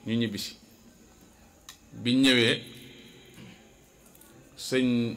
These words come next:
soxna, soxna Fatou Issa di, di, di, di leen xool rek ñu dugg ko génn.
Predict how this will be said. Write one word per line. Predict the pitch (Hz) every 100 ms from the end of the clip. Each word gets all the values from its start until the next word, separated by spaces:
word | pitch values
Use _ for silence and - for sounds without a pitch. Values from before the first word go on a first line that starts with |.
| -
soxna, | - 139 135 123
soxna | - 127 123 117
Fatou | 120 113 -
Issa | - 107 - - - - - - - - - - -
di, | 87 123 123
di, | 120 101
di, | 117
di | 127 127
leen | 131 123
xool | - 120 107
rek | 120 -
ñu | 127
dugg | 127 117
ko |
génn. | 104 107 87